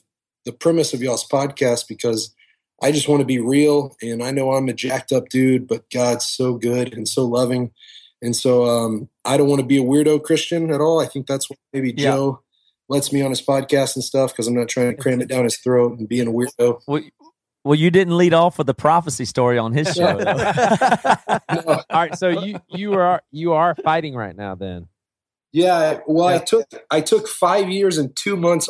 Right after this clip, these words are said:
Speaker 1: off
Speaker 3: Yeah.
Speaker 1: until my last fight, which was August twenty-eighth, and that was live on Spike T V. And I was the featured heavyweight fight, and, um,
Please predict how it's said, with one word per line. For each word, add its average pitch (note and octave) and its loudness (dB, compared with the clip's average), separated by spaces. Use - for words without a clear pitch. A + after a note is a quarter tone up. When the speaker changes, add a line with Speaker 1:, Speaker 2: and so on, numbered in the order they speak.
Speaker 1:
off C#3+ 0
Speaker 3:
Yeah. C3+ 0
Speaker 1:
until E3 2
my D3+ 2
last C#3+ -4
fight, C#3+ 0
which B2+ -8
was A#2 -4
August C3+ -2
twenty-eighth, C3+ 0
and A#2+ -4
that B2+ -2
was A#2 -4
live B2+ 2
on A#2+ 2
Spike B2+ -2
T C3 0
V. B2+ 2
And B2 -2
I B2+ 2
was A#2+ 2
the A2 -2
featured C#3 2
heavyweight C3 2
fight, B2+ 0
and, A#2+ -2
um, A#2 0